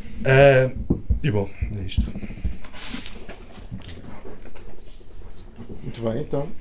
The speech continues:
Speaker 2: eh, entramos <coughs> agora na, na segunda fase, que era conversarmos um, um pouco, nem perce-, com esta conversa toda nem percebi bem que horas é que são. Já, mas temos algum tempo.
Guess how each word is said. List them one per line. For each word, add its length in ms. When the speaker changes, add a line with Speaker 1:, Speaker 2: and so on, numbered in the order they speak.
Speaker 2:
eh, 360
entramos 300
<coughs> 320
agora 340
na, 340
na 80
segunda 320
fase, 320
que 80
era 120
conversarmos 720
um, 400
um 140
pouco, 260
nem 100
perce-, 280
com 260
esta 180
conversa 400
toda 280
nem 140
percebi 320
bem 320
que 120
horas 200
é 80
que 100
são. 220
Já, 180
mas 100
temos 880
algum 200
tempo. 240